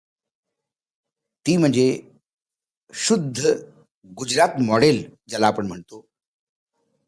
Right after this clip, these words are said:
ते हे आहे गुजरात model of राजकारण. आज जेव्हा शांतपणे मार्च करत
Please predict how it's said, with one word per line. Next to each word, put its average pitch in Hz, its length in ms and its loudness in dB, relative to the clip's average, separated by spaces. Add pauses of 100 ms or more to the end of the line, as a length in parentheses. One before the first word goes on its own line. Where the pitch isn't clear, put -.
(340)
ते 147 100 6
हे 110 240 2
आहे 104 160 0
गुजरात 107 440 -2
model 101 260 -6
of 104 120 -4
राजकारण. 90 420 -8 (3000)
आज 147 300 2
जेव्हा 143 500 4 (2500)
शांतपणे 143 600 0
मार्च 127 360 2
करत 131 260 0